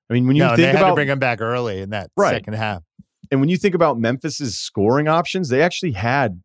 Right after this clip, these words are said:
Speaker 1: more.
Speaker 2: Right.
Speaker 1: They just did. I mean, Ja was terrific. Although I thought a weird part of Ja's game to close was that he slowed them down. So that's gonna be
Speaker 2: Yes.
Speaker 1: something I'll be looking for in that Utah series, is that I like when Memphis gets out, but it was almost like, "Hey, we're up.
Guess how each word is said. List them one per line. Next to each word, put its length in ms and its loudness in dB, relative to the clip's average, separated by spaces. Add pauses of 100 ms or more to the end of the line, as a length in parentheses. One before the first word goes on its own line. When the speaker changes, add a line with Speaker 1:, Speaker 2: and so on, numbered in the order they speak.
(140)
Speaker 1:
more. 360 2 (1200)
Speaker 2:
Right. 300 0
Speaker 1:
They 100 4
just 240 0
did. 400 2
I 60 -4
mean, 180 2
Ja 240 4
was 160 -2
terrific. 480 -2 (520)
Although 200 4
I 80 4
thought 240 0
a 60 0
weird 340 -2
part 220 2
of 80 -4
Ja's 360 -2
game 280 -6
to 80 -6
close 520 -4
was 200 -8
that 140 -2
he 100 -8
slowed 420 -2
them 220 -2
down. 560 -2
So 120 -4
that's 140 2
gonna 100 2
be 60 -2
Speaker 2:
Yes. 80 -6
Speaker 1:
something 180 -2
I'll 60 -4
be 100 0
looking 300 -2
for 180 0
in 60 2
that 160 -2
Utah 320 0
series, 500 -2 (380)
is 140 -2
that 140 4
I 100 4
like 200 2
when 120 -2
Memphis 340 -4
gets 260 -6
out, 360 2
but 100 -6
it 60 0
was 140 -2
almost 260 0
like, 140 -2
"Hey, 160 0
we're 280 2
up. 260 0